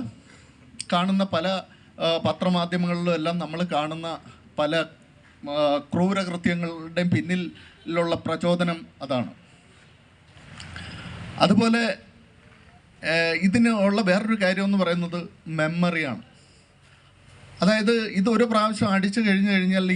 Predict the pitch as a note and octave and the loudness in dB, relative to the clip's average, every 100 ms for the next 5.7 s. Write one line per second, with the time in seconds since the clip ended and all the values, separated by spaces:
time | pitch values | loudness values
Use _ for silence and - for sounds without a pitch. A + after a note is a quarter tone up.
0 | F#3 F#3+ F3 - - - - F#3+ G#3 G3 | 2 2 0 -6 -20 -4 0 0 -2 -6
1 | - - E3+ F#3+ G#3+ G3+ G#3+ G#3+ G3+ F3+ | -12 -2 0 2 0 -2 -4 -2 0 2
2 | F#3 G3 G3+ G3+ E3 F3+ G3+ G3+ G3+ F3 | 2 2 2 2 0 0 0 0 0 0
3 | F3+ F3+ E3+ F3+ G3+ - - _ _ _ | 0 0 0 0 -2 -6 -20 _ _ _
4 | - _ _ - - F3+ F#3+ F#3+ F3 F3+ | -20 _ _ -20 -2 2 4 4 2 2
5 | G3 G#3 G3 G3 F#3+ F3+ G3 | 2 2 0 0 0 0 0